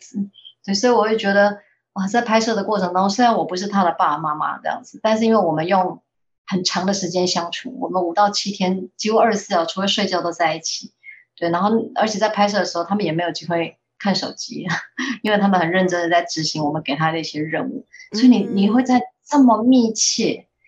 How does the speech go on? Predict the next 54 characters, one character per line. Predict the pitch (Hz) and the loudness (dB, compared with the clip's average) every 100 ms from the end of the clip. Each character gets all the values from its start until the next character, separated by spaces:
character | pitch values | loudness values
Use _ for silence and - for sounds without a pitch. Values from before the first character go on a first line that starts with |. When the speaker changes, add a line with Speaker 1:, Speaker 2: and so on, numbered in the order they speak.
| - - | -20 2
Speaker 1:
这 | 294 | 4
么 | 220 | 4
专 | 202 208 196 202 | 2 0 2 0
注 | 202 202 165 | -2 -4 -4
的 | |
相 | 175 - 180 180 | -2 0 0 -2
处 | - 143 | -6 -6
当 | 156 143 | -2 -2
中， | - - - | -4 -10 -10
看 | - 214 | -4 0
到 | 208 | 0
彼 | 202 - 170 | 0 -2 -6
此 | - 151 | -4 -6
那 | 170 | -2
个 | 170 | -2
内 | 170 175 151 | 0 0 -2
心 | - - - - | -4 -4 -4 -4
啊。 | - _ _ - - | -6 _ _ -20 -18
对， | - 180 | -2 2
那 | 226 | 2
我 | 202 | 0
觉 | 165 | -4
得 | |
这 | 165 185 | -6 -4
是 | |
很 | 196 165 - | -4 -4 -6
珍 | - 262 | -4 -4
贵 | 262 - - | -4 -6 -8
的。 | - - | -14 -6
那 | 262 | -2
至 | 247 277 254 | 0 2 2
于 | 208 208 - | 0 -4 -4
你 | 180 | 0
说 | 240 | 4
要 | 233 | 4
怎 | 220 | 2
么 | 156 | -4
帮 | 160 196 190 | 0 0 0
助 | 185 | -4
他， | 185 190 | -4 2
那 | 240 190 | 2 2
也 | |
不 | 156 | 0
是 | 180 196 180 151 _ | -4 -2 -4 -4 _
找 | - - | -2 -2
一， | - | -2
一， | - - - _ - - - | -8 -12 -20 _ -12 -12 -8
一 | - - - | -4 -4 0
片 | - 220 | 0 2
刻 | 202 196 | 0 -4
能 | 156 160 | -4 -4
够 | 165 | -4
做 | 156 - - | -4 -8 -8
的， | - | -12